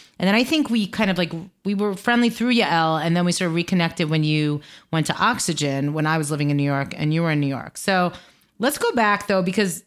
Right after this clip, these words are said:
what I love about talking to you is, you know, you're in the more sort of unusual column of my guests, which is that you're not on T V anymore, although you still have a lot of clients that work in T V. So what, that's what I love, too, because you s-, talk the talk,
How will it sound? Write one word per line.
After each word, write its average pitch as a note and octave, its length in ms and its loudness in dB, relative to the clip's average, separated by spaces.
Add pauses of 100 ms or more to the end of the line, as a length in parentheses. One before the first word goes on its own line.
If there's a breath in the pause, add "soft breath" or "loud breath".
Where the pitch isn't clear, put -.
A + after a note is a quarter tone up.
(120)
what G3 160 0
I G#3+ 120 2
love G#3 240 2
about G3 280 2
talking E3+ 380 0
to - 120 -2
you D3+ 300 0
is, C#3+ 300 -6
you E3 100 2
know, D#3+ 60 4
you're D#3 180 2
in D#3 100 2
the D3+ 80 2
more D3+ 200 2
sort D3+ 200 -2
of C#3+ 120 -4
unusual D3+ 500 0
column C#3+ 380 -2
of C#3 100 -2
my C#3 140 -2
guests, C#3 360 -4
which C#3+ 160 -8
is C#3+ 140 -6
that C#3 260 -4 (280 loud breath)
you're D3+ 80 0
not G3 180 2
on G3+ 80 2
T F3+ 160 0
V D#3 180 0
anymore, C#3+ 640 0 (160)
although D3+ 140 -2
you D3 80 0
still D#3 180 -2
have D3 100 0
a - 20 -2
lot C#3+ 120 0
of C#3 60 -6
clients D3+ 360 0
that - 120 -6
work E3+ 200 -4
in E3+ 60 -2
T D#3 160 -4
V. D3 80 -2
So C#3+ 220 -4
what, D3 200 -6
that's E3 220 -2
what F3+ 80 2
I D#3 80 2
love, C#3+ 220 0
too, D3 260 -2
because C#3 340 -4
you D3 100 -6
s-, - 240 -8
talk C3+ 260 -4
the C3+ 80 -10
talk, D#3+ 520 0